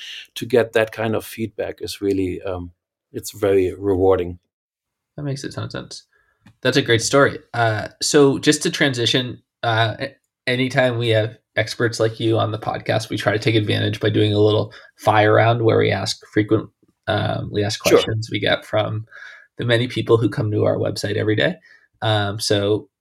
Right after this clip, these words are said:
Speaker 2: I, I'll ask you a couple questions, try to, you know, answer each in a minute or less, but not too strict. Uh, okay, so I guess when we're talking about site evaluation, we, we talked about that before.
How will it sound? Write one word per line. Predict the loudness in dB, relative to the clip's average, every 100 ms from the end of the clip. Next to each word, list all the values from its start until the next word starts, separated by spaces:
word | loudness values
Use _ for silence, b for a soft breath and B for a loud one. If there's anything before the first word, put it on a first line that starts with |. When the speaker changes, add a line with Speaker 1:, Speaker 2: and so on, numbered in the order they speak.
| _ _
Speaker 2:
I, | 2 6 4 2 -4
I'll | 4 4 4 -2 0
ask | 0 2
you | 0
a |
couple | 0 0
questions, | 0 0 0 -6 -6 -10 -14
try | -8 -4 -2
to, | -2 -6 -10
you |
know, | -10 -10 _
answer | -2 -2 0
each | 0 0 -4
in | -4
a |
minute | -2 0 0
or | 0
less, | -2 -4 -6 -6
but | -4 -6 _ -6
not | -4 -4
too | -6
strict. | -8 -6 -8 -10 -20 b b b b _ _ -2
Uh, | 0 0 -2 _ _ 0
okay, | 4 4
so | 4 2 2
I | 4
guess | 2
when | 0
we're | -2
talking | 0 2
about | 0
site | 0 -2 -2
evaluation, | 2 2 4 2 0 -2 -6
we, | -8 -8
we | -4
talked | -2 0
about | 0
that | 0 -4
before. | -6 -4 -2 -2